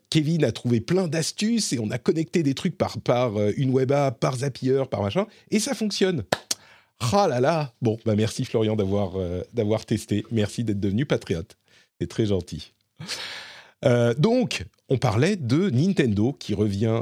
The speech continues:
euh, par la petite porte ou par la grande porte, puisque c'est la porte Pokémon. Bon, ils ont annoncé plein de choses dans leur Pokémon Direct d'il y a deux jours, ou trois jours, ou quatre jours. Mais la plus grosse annonce, en plus des mises à jour et des updates pour, euh, différents jeux en cours,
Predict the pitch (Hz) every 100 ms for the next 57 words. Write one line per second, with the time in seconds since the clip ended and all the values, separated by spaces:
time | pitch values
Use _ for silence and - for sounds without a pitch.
0 | - 95 87 85 117 113 117 - 113 -
1 | 117 - - - _ _ 117 95 90 92
2 | 95 87 120 143 131 160 - - - 101
3 | 98 87 104 - 107 127 170 180 120 -
4 | - - _ _ 175 165 185 180 180 180
5 | 180 175 160 170 - 202 214 123 104 -
6 | 147 156 147 143 131 131 127 98 101 87
7 | 113 113 202 226 120 - 95 85 92 92
8 | 151 202 - 90 82 - 101 135 226 185
9 | - - - - - _ - 143 175 165
10 | - 98 - 120 113 160 170 117 123 185
11 | 233 - 110 - 143 117 101 104 104 107
12 | 92 110 123 113 98 92 92 95 95 101
13 | 95 - 98 95 82 76 80 101 - 104
14 | 101 101 90 104 113 107 92 117 104 -
15 | 175 220 165